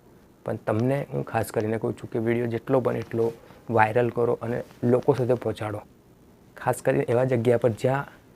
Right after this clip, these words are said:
બિલકુલ નોલેજ ના હોય આ વસ્તુની અને ફસાઈ ના જાય. યુઝ કરવા માટે ના નહીં પાડતો,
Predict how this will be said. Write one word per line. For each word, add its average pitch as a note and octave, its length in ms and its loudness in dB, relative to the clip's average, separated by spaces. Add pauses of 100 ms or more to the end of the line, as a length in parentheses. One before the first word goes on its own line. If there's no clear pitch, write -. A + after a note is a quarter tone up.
(480)
બિલકુલ B2 300 4
નોલેજ A#2+ 360 4
ના A2+ 100 0
હોય A2 160 -2
આ G#2+ 40 0
વસ્તુની G2+ 500 -6 (340)
અને A#2 140 -8
ફસાઈ - 400 -2
ના G#2 120 -10
જાય. - 160 -14 (540)
યુઝ A#2+ 260 0
કરવા B2 240 4
માટે A#2+ 260 0
ના A2+ 280 -2
નહીં A2+ 200 -2
પાડતો, A#2 320 2